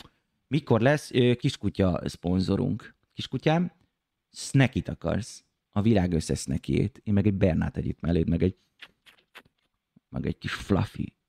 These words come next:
korgit. Na szóval, első kérdés, nem is más, mint Richardovics tizennégy kilencvenegy. Tervezek-e olyan tartalmat gyártani, ami nem csak gaming, hanem vlog jellemű-, vlog jellegű tartalom?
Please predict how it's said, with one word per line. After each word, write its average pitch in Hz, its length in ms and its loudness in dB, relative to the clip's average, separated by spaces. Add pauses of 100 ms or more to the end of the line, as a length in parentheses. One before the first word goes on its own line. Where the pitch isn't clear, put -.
(160)
korgit. - 720 -6 (640)
Na 151 260 6
szóval, 98 560 2
első 165 360 2
kérdés, 139 640 2 (100)
nem 143 200 4
is 123 180 2
más, 135 320 4
mint 120 300 4
Richardovics 104 1040 2
tizennégy 101 600 4
kilencvenegy. 107 920 2 (720)
Tervezek-e 165 640 4
olyan 131 280 4
tartalmat 107 560 4
gyártani, 113 580 2 (100)
ami 160 220 4
nem 139 180 6
csak 104 280 0
gaming, 107 420 4
hanem 147 340 2
vlog 135 240 4
jellemű-, 127 420 4 (1800)
vlog 123 260 4
jellegű 107 420 4
tartalom? - 760 -4